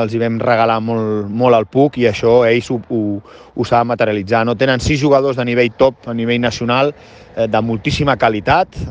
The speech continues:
estan tots a dins de l'equip, eh, nacional sènior i, i són molt potents, no? Eh, el seu porter Lucas està amb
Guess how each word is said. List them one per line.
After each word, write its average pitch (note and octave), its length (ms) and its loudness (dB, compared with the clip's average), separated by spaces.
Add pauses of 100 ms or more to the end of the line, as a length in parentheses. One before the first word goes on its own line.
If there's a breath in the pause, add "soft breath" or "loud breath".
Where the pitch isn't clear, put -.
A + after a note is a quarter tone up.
estan A2 300 -6
tots A2 180 -8
a A2 160 -4
dins G#2+ 160 -6
de G#2+ 80 -4
l'equip, G2 320 -6
eh, F#2+ 160 -4
nacional G2+ 540 -8 (420 soft breath)
sènior C3+ 400 0
i, G2 480 -4
i G#2 80 -10
són A#2 240 -4
molt B2 240 0
potents, G2 400 -4
no? A#2 80 -6 (400 loud breath)
Eh, G2+ 560 2
el A2 160 -2
seu B2+ 160 2
porter A#2+ 240 0
Lucas A#2+ 320 0
està A#2 300 0
amb A#2 100 -4